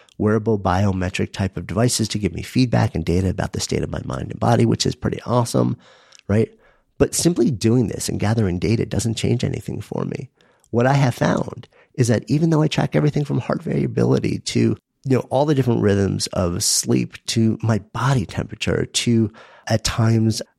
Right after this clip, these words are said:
glucose levels in my body on a five-minute increment,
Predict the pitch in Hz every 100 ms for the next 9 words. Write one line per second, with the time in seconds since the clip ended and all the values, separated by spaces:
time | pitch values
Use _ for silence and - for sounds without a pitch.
0 | - 104 120 165 180 120 95 110 101 110
1 | 101 - 113 107 107 107 101 113 113 110
2 | 120 - - 123 131 131 127 - - 160
3 | - 80 85